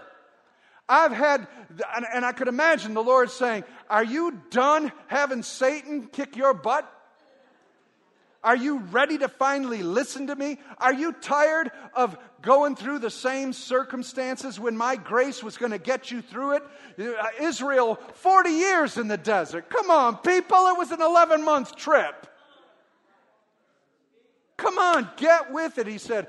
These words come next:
"if you would just listen." And, and, and the psalmist says, "Oh, that my people would hear my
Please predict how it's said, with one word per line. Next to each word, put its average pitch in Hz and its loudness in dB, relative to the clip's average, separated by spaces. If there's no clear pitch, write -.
"if 185 -8
you 240 -6
would 202 -6
just 175 -6
listen." 143 -8
And, 175 -8
and, 151 -12
and 147 -14
the 151 -10
psalmist 202 -6
says, 165 -8
"Oh, 233 4
that 180 -8
my 170 -12
people 190 -10
would 156 -12
hear 160 -10
my 139 -16